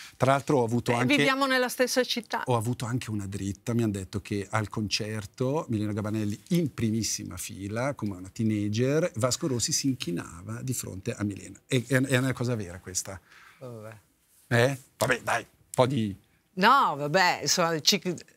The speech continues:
Speaker 2: stavo dicendo che ci conosciamo da tanti anni,
Speaker 1: Sì.
Speaker 2: proprio da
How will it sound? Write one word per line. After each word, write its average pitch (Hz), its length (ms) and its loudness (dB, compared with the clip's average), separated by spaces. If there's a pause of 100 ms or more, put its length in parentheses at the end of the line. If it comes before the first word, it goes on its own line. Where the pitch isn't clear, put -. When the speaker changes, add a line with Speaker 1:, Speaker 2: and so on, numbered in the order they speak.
(280)
Speaker 2:
stavo 170 320 2
dicendo 160 480 0
che 135 160 -4
ci - 140 -2
conosciamo 156 480 0
da 175 120 2
tanti 135 380 -4
anni, 131 520 0
Speaker 1:
Sì. 127 60 -12
Speaker 2:
proprio 131 320 -4
da 110 400 0